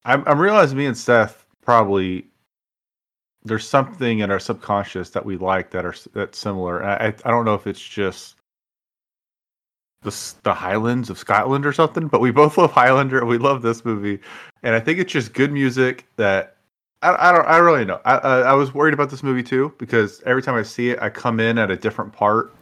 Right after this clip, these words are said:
and I'm like, "Oh, this scene's cool." I can't, and I get roped into it no matter where, where it is. And I was kinda scared watching it from the beginning, and it still got me. It still moved me.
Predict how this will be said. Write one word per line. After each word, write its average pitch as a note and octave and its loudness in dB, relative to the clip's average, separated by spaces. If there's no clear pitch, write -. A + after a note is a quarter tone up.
and - -4
I'm F#2 -2
like, F#2 -4
"Oh, E3 4
this C3+ -2
scene's A2+ -8
cool." F2 -8
I A2 -12
can't, - -8
and G#2+ -2
I G#2+ 0
get G2+ 0
roped A2+ 0
into A#2+ -2
it - -4
no G#2+ -6
matter G#2 0
where, G#2 0
where G#2 -4
it F#2 -6
is. A2 -6
And A2+ -2
I A2 2
was G#2+ -2
kinda D#3 -2
scared A2 -4
watching G2 -6
it F#2 -14
from G2 -12
the F#2 -10
beginning, F#2 -10
and G2 -2
it B2+ -4
still G3+ 0
got G#3+ 2
me. A2 -2
It A2 -4
still F3+ 0
moved B2+ 0
me. C3+ -6